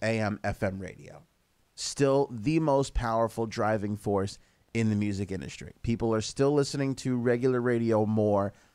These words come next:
than anything else combined. I know, it sounds impossible. The Sirius numbers are impressive. I'm not denying that. The Spotify numbers are impressive. Not denying that.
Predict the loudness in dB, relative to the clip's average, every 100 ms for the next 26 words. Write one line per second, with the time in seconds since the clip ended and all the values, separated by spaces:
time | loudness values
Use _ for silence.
0 | _ -4 -4 -4 _ -8 -2 0 0 0
1 | 0 0 -4 -6 -6 -6 -12 -18 -20 _
2 | _ -10 -4 0 0 0 -6 _ -6 -6
3 | -6 -6 -4 -4 -6 -6 -4 -4 -4 -8
4 | -16 -16 -20 _ _ _ -6 -4 -2 -2
5 | 0 0 0 -2 -2 0 -2 -2 -2 0
6 | 2 0 0 0 0 -6 -10 -4 -2 0
7 | 0 -2 -4 -4 -2 -4 -6 -10 -14 -16
8 | _ _ _ _ _ _ _ -6 -6 -4
9 | -2 0 0 0 0 0 0 -2 -4 _
10 | -2 0 0 0 0 0 -2 -14 -18 _
11 | _ _ -8 -6 -6 -4 -4 -2 -2 -6
12 | -10 -14